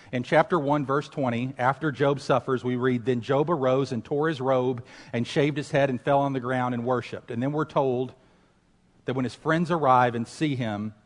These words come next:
in verse twelve of chapter two, they tore their robes, they sprinkled dust on their heads toward heaven. They are getting down in the dirt with Job, literally.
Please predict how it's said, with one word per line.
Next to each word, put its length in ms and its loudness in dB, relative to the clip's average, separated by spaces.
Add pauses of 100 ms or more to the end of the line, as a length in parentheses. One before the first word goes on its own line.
(140)
in 100 -8
verse 260 -2
twelve 360 0
of 80 -18
chapter 340 0
two, 340 -2
they 120 -4
tore 300 -2
their 120 0
robes, 540 -4 (260)
they 120 -4
sprinkled 420 -6
dust 260 -2
on 80 -6
their 100 -6
heads 220 -6
toward 260 -10
heaven. 280 -12 (1200)
They 240 2
are 200 0
getting 460 -2
down 440 -2
in 240 -4
the 80 -8
dirt 340 -6 (100)
with 220 -6 (300)
Job, 420 -12 (720)
literally. 540 -4